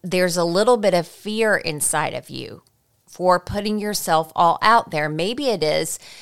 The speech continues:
that you don't feel worthy enough to carry the dream that God has put inside of your heart. Perhaps it is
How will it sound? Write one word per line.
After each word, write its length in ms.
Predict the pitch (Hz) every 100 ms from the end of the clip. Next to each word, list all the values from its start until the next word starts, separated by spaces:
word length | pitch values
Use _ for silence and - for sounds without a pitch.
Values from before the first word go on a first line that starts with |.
| -
that 240 | - 185 -
you 120 | 196
don't 440 | 170 180 208 -
feel 320 | - 175 180 -
worthy 720 | 170 147 170 214 247 214 170
enough 560 | 151 151 151 139 170 _ _ _ _ -
to 100 | 165
carry 440 | - 175 175 180
the 160 | 180 180
dream 520 | 160 156 156 156 147 -
that 240 | 160 151
God 260 | 151 147 151
has 300 | 160 160 -
put 320 | - 165 160 -
inside 480 | 156 - 143 139
of 100 | 143
your 160 | 160 165
heart. 460 | 170 226 175 - _ _ _ _ _ _ _
Perhaps 580 | 208 196 240 294 - 214
it 100 | 170
is 380 | 139 - -